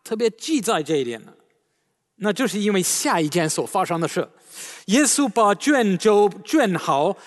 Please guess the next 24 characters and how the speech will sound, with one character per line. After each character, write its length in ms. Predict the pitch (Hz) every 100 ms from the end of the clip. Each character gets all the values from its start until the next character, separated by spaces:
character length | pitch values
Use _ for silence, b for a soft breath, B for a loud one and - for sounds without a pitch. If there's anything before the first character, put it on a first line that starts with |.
| B
然 160 | 190 180
后 220 | 214 208 B B B _ _
还 460 | - 175 180 277 254
给 340 | 151 123 110 _ _ _ _ _ _
那 180 | 196 208
个 260 | 202 190
会 260 | 175 160 262
堂 300 | 175 180 180
主 220 | - 165
理， 580 | 240 156 160 180 - _ _ _ _ _ _ -
然 140 | 156
后 80 | 175
坐， 180 | 208 185
坐 380 | _ - 262
了 100 | 139
下 200 | 110 104
来。 180 | 92 - _ _ _ _ _ _ _ _ _ _ _ _ _ _ _ _ _
然 120 | 156
后 60 | 190
众 280 | 262 202
人 200 | 139 131 -
眼 260 | 175 151 147
睛 260 | 180 180 - _ _ _ _ _ _
都 340 | 208 196 196